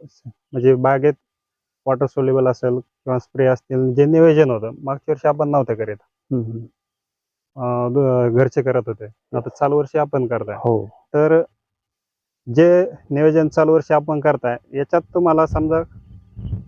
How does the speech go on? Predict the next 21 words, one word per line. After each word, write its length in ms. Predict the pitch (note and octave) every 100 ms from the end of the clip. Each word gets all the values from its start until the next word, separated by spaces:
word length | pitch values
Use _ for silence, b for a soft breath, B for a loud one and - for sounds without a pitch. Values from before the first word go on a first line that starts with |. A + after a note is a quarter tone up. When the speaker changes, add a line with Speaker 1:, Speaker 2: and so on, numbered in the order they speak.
| -
Speaker 1:
झाडामध्ये 480 | A#2+ A#2+ C#3 D3+ D3
म्हणा 260 | C3 A#2+ A#2+
काय 380 | - _ E3+ F3
बदल 260 | E3+ D#3+
झालाय? 280 | C#3+ B2 B2 B2+ _ _ _ _ _ _ _ _ _ _ _ _ _ _ -
Speaker 2:
अं, 300 | - B2+ B2+ B2
झाडाची 640 | B2 C3+ D3+ D#3+ E3 D#3+
म्हणजे 680 | D#3 C#3+ C#3 D3 C3+ B2 A#2 -
एक 120 | C3 C3+ _ _ -
चांगल्या 280 | C#3 D3
पद्धतीने 440 | D3+ D#3+ D3 D3+ D3+
दिसताय 320 | D3+ - D3
झाड, 260 | A#2+ B2 B2 - _ _ -
त्यानंतर, 440 | B2+ C3 B2+ C3+
अं, 280 | C3+ C3+ C3 - -
फळाची 300 | C3+ C#3 D3
संख्या 300 | D#3 D3 D3
वगैरे 240 | C#3+ C#3+
चांगली 400 | C3 C#3+ C#3 C3
आहे. 100 | A#2
Speaker 1:
हम्म. 380 | C3+ _ C3